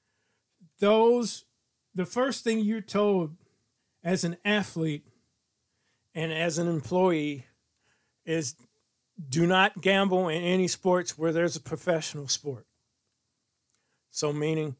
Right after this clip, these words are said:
don't gamble on football, basketball, baseball, hockey, soccer. What if there's a professional level, do not bet on it. They would always tell us, "If you wanna bet,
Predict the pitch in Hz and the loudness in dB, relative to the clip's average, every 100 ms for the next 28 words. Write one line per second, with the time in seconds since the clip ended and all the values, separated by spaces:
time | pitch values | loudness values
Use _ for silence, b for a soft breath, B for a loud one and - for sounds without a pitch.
0 | _ _ _ _ 139 120 135 135 143 151 | _ _ _ _ -12 -12 -8 -8 -4 -2
1 | 151 - 202 - 131 - 165 170 - - | -2 -2 -4 -4 -18 -8 -4 -4 -6 -10
2 | 120 - 170 - 139 117 - 175 160 - | -14 -4 -4 -4 -10 -16 -4 -4 -4 -8
3 | 117 - _ _ _ _ _ _ _ _ | -16 -18 _ _ _ _ _ _ _ _
4 | _ _ _ - - 190 170 - 123 101 | _ _ _ -10 0 0 0 -4 -10 -12
5 | _ _ 143 165 185 185 156 202 185 170 | _ _ -2 2 2 0 -2 0 2 0
6 | 185 190 - 214 196 - 202 190 196 214 | -4 -4 0 2 2 2 0 2 2 2
7 | 208 202 _ _ _ 123 175 185 190 185 | 2 0 _ _ _ -6 0 2 2 0
8 | 165 196 175 147 127 _ _ _ - 175 | 2 4 2 -4 -10 _ _ _ 0 4
9 | 233 226 190 185 175 - 170 175 165 - | 6 8 8 6 2 0 2 2 0 -6
10 | _ _ _ - 220 226 214 156 180 190 | _ _ _ -4 2 4 2 2 0 0
11 | 190 | -2